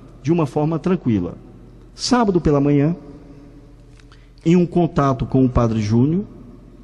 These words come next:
ele coloca-me que havia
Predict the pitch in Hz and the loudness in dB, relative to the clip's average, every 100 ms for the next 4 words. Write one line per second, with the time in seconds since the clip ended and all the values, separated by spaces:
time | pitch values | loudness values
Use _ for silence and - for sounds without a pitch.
0 | - - - - - - - - - - | -20 -20 -20 -20 -20 -20 -20 -20 -20 -20
1 | - - - - - - - 170 190 190 | -20 -20 -20 -20 -20 -10 0 2 2 0
2 | 175 147 151 160 190 180 190 202 - - | 2 4 2 0 -2 -2 -4 -6 -10 -20
3 | - - - 160 175 196 - - - 147 | -20 -8 -2 0 2 0 -4 -16 -4 -2
4 | 147 180 185 180 | 0 0 2 0